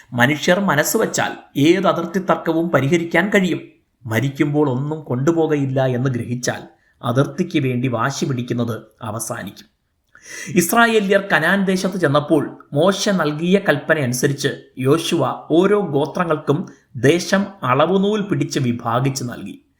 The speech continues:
തലമുറകളായി ആ ഗോത്രങ്ങൾ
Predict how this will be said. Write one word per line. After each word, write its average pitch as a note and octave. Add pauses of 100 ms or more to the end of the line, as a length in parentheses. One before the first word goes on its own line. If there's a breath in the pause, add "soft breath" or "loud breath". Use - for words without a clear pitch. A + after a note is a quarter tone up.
(480 loud breath)
തലമുറകളായി F#3+ (300)
ആ E3
ഗോത്രങ്ങൾ D#3+